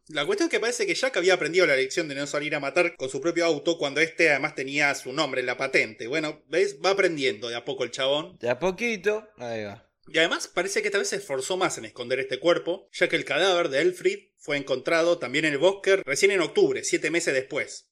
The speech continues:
Speaker 1: por lo que solo quedaban los huesos y los anillos.
Speaker 2: Ujú.
Speaker 1: El problema para Jack es que ya había agotado todo el tiempo y todas las notas que podía hacer en otras ciudades, por lo que tuvo que volver a Viena, su ciudad de residencia,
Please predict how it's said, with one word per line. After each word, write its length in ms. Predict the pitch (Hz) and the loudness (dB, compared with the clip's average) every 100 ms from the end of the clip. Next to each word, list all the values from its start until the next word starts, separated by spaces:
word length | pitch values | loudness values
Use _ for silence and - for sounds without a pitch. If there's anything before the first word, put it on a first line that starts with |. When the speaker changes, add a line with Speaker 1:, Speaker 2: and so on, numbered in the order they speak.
| - | -6
Speaker 1:
por 160 | 139 | -4
lo 160 | 143 160 | 0 -2
que 120 | 160 | -2
solo 260 | - 147 131 | -2 -2 0
quedaban 340 | 131 143 143 | 2 2 2
los 140 | 123 - | -2 -4
huesos 460 | 143 165 - 196 165 | 2 2 4 0 0
y 60 | |
los 180 | 117 123 | -6 -4
anillos. 520 | 139 135 - 110 - 117 | -2 -2 -6 -14 -20 -20
Speaker 2:
Ujú. 280 | 110 120 - _ | -18 -18 -20 _
Speaker 1:
El 160 | - 139 | -10 -4
problema 560 | 180 277 240 147 165 180 | 0 4 4 4 -2 -4
para 180 | 127 123 | -4 -2
Jack 420 | - 190 160 - - _ - | 2 2 2 -2 -20 _ -8
es 100 | 165 | -4
que 240 | 170 196 - | 0 0 0
ya 180 | - | 0
había 180 | 165 196 | 2 4
agotado 680 | 160 135 196 175 131 110 104 | 2 2 2 2 2 -2 -4
todo 180 | 143 151 | -2 0
el 200 | 131 123 | 0 -4
tiempo 760 | - 160 165 151 139 156 156 123 | -4 0 2 0 -4 -4 -2 -4
y 100 | 117 | -4
todas 220 | 139 135 | -4 -4
las 80 | 135 | -4
notas 180 | 156 | -4
que 100 | 131 117 | -4 -6
podía 260 | 120 131 | -2 0
hacer 180 | 131 151 | 0 0
en 80 | 131 | -2
otras 200 | 135 131 | -4 -2
ciudades, 580 | 180 190 139 165 - _ | 2 4 4 2 -6 _
por 160 | 208 | -8
lo 140 | 220 214 | -6 -2
que 80 | 196 | -2
tuvo 240 | 233 214 | 2 2
que 80 | 160 | 4
volver 200 | 160 196 | 2 2
a 40 | 196 | 2
Viena, 280 | 220 131 | 2 0
su 100 | - | -4
ciudad 220 | 123 165 185 | -4 0 2
de 60 | |
residencia, 840 | 165 143 247 233 131 113 113 101 | 0 -2 2 2 2 -4 -10 -10